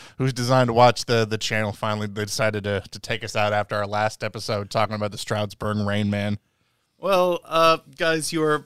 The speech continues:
Speaker 2: off a little bit, and also please don't blow up my house.
Speaker 1: Uh, yeah,
Speaker 2: Just
Speaker 1: please.
Speaker 2: please, please don't do that. I'll be very sad.
Speaker 1: Uh,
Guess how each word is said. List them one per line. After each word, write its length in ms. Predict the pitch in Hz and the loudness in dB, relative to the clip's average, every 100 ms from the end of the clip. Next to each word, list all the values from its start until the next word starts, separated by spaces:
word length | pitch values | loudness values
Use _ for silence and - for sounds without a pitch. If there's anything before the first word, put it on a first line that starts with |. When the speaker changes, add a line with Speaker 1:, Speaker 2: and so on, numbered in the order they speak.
| - | 0
Speaker 2:
off 240 | 139 139 | 0 2
a 40 | 135 | -2
little 180 | 127 120 | -4 -2
bit, 200 | 127 131 | -2 -2
and 140 | 135 | 0
also 300 | 143 139 147 | 0 0 -4
please 340 | 135 - 131 | -8 -14 -12
don't 200 | 123 117 | -10 -12
blow 160 | 151 202 | -12 -12
up 120 | 117 | -12
my 140 | 127 - | -12 -12
house. 440 | - 123 101 98 | -12 -10 -8 -8
Speaker 1:
Uh, 80 | 98 | -8
yeah, 140 | - 104 | -12 -10
Speaker 2:
Just 160 | 127 | -8
Speaker 1:
please. 160 | 117 110 | -8 -6
Speaker 2:
please, 220 | 117 113 | -6 -8
please 280 | - 123 104 | -12 -10 -8
don't 160 | 107 104 | -8 -10
do 120 | 104 | -12
that. 300 | 104 107 110 | -8 -10 -8
I'll 160 | 113 110 | -8 -6
be 100 | 110 | -10
very 240 | 107 107 | -14 -12
sad. 360 | 101 113 101 | -10 -10 -14
Speaker 1:
Uh, 40 | 98 | -16